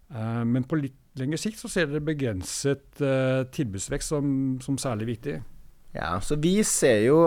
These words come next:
Speaker 2: eh, så de neste tre årene så ser vi jo en, en tilbudsvekst på om lag tre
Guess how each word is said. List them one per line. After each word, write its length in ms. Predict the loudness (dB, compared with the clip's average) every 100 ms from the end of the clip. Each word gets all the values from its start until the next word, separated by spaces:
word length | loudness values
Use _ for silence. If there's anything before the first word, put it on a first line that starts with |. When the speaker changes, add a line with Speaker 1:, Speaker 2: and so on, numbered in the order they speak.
| 4
Speaker 2:
eh, 240 | 0 -2
så 160 | -2 0
de 80 |
neste 320 | 0 0 -2 0
tre 160 | 2
årene 160 | 4 2
så 140 | 0
ser 240 | 0 2 2
vi 140 | 4
jo 80 | 6
en, 160 | 6 4
en 140 | 0
tilbudsvekst 640 | 0 0 0 -2 -2 -2 -2
på 80 | 0
om 60 |
lag 160 | 2 0
tre 240 | -2 -4